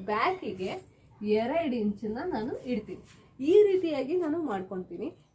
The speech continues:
ಇದು ನಿಮ್ಗೆ ಪರ್ಫೆಕ್ಟ್ ಆಗಿ, ಕರೆಕ್ಟ್ ಆಗಿ ಕೂತ್ಕೊಳ್ಳುತ್ತೆ ಫ್ರೆಂಡ್ಸ್. ನಾನು ಥಿಯರಿ ಪ್ರಕಾರ ಎಲ್ಲ ಅಪ್ಲೈ ಮಾಡೋದಕ್ಕೆ ಹೋಗಲ್ಲ. ಥಿಯರಿ ಪ್ರಕಾರ ನಾನು ಅಪ್ಲೈ ಮಾಡ್ಬೇಕು ಅಂದ್ರೆ ಮತ್ತೆ ಲೆಕ್ಕ ಹಾಕೊಬೇಕು. ನೋಡಿ ಇಷ್ಟು ಡೀಪ್ ಬಂತು ಅಂದಾಗ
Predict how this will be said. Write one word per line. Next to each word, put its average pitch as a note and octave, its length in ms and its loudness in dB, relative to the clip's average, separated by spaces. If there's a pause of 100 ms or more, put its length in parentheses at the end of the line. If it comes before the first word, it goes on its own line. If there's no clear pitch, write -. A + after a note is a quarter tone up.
ಇದು F#4 300 0
ನಿಮ್ಗೆ F4 260 2
ಪರ್ಫೆಕ್ಟ್ F4 520 -2
ಆಗಿ, C#4 220 -4 (520)
ಕರೆಕ್ಟ್ A#3 360 -8
ಆಗಿ F#4 240 2
ಕೂತ್ಕೊಳ್ಳುತ್ತೆ G#3+ 460 -4
ಫ್ರೆಂಡ್ಸ್. G#3 300 -8
ನಾನು A3 140 -2
ಥಿಯರಿ C#4+ 520 -2
ಪ್ರಕಾರ B3+ 360 -6
ಎಲ್ಲ B3 320 -2
ಅಪ್ಲೈ C#4 320 -2
ಮಾಡೋದಕ್ಕೆ A3+ 440 -2
ಹೋಗಲ್ಲ. G3+ 280 -2
ಥಿಯರಿ C#4 380 0
ಪ್ರಕಾರ C4+ 420 -6
ನಾನು B3+ 200 -2
ಅಪ್ಲೈ B3+ 220 -4
ಮಾಡ್ಬೇಕು A#3+ 460 -2
ಅಂದ್ರೆ A3 420 -6 (240)
ಮತ್ತೆ A#3+ 400 -4
ಲೆಕ್ಕ A#3+ 300 0
ಹಾಕೊಬೇಕು. B3 760 0
ನೋಡಿ A#3 340 -2 (300)
ಇಷ್ಟು B3+ 380 0
ಡೀಪ್ G#3+ 220 0
ಬಂತು G3 340 -2
ಅಂದಾಗ F#3 300 -4